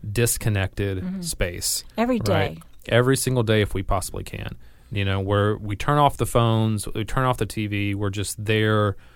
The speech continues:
Speaker 1: with our partner in some way, or by ourselves if we need, if we need some
Speaker 2: Mm-hmm.
Speaker 1: alone time. Like, just where we are, we're not in, there's not,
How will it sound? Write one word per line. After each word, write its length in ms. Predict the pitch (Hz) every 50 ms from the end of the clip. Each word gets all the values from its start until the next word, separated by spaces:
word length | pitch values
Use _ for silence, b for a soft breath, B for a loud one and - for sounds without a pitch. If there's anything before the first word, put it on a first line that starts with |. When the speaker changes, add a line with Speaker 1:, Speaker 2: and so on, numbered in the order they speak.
| b b b
Speaker 1:
with 240 | 110 117 127 123 -
our 120 | 127 110
partner 600 | - - 107 107 101 98 101 98 98 98 98 - b b b b b
in 160 | - 107 104
some 400 | - - - - 131 127 127 123
way, 180 | 117 107 104 101
or 160 | 104 113 113 110
by 160 | 110 120 127
ourselves 440 | 123 117 - - 113 113 117 113 110
if 120 | 107 -
we 100 | - 110
need, 320 | 107 107 110 110 110 107 107
if 120 | 104 -
we 220 | - 107 104 104 - - -
need 280 | 104 101 104 110 104
some 140 | 196 - 107
Speaker 2:
Mm-hmm. 40 | 104 101
Speaker 1:
alone 200 | 101 104 104 107
time. 320 | 104 - 107 104 104 104 - b b b b b b b b b b
Like, 180 | 110 107 104
just 380 | 101 131 127 - - - - - - -
where 400 | - - 123 113 110 117 110 104
we 200 | 101 110 120 123
are, 240 | 127 117 113 107 - -
we're 260 | - 113 113 107 117 113
not 280 | 120 131 131 131 131
in, 300 | - 113 113 107 110 - - - - - - - - -
there's 180 | - 117 104 104
not, 240 | 120 127 135 -